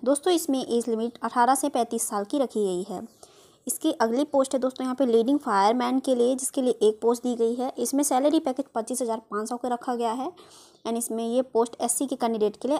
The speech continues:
आई हुई है। इसमें एज लिमिट दोस्तों अठारह से बत्तीस साल की रखी गई है। दोस्तों, इसकी अगली वैकेंसी है ड्राइवर, कैंपर एंड पंप ऑपरेटर के लिए, जिसके लिए दो वैकेंसी आई हुई है।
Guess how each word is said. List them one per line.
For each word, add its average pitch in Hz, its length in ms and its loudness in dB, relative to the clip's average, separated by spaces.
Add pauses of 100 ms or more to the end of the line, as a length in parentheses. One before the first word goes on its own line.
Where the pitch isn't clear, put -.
आई 208 180 4
हुई 214 200 -4
है। 202 280 -8 (160)
इसमें 285 280 -4
एज 269 260 -2
लिमिट 233 240 -4
दोस्तों 226 260 -4
अठारह 226 280 0
से 233 120 -4
बत्तीस 220 340 -4
साल 202 200 -2
की 196 140 -4
रखी 196 280 -6
गई 196 220 -2
है। 196 140 -6 (1400)
दोस्तों, 254 240 -2
इसकी 339 200 0
अगली 277 220 2
वैकेंसी 285 400 2
है 277 120 2
ड्राइवर, 233 360 4
कैंपर 226 500 0 (140)
एंड 226 240 -2
पंप 285 380 2 (160)
ऑपरेटर 226 580 0
के 240 160 -2
लिए, 208 260 2
जिसके 240 320 0
लिए 226 300 2 (400)
दो 247 120 4
वैकेंसी 285 440 0
आई 247 160 4
हुई 247 160 0
है। 247 220 0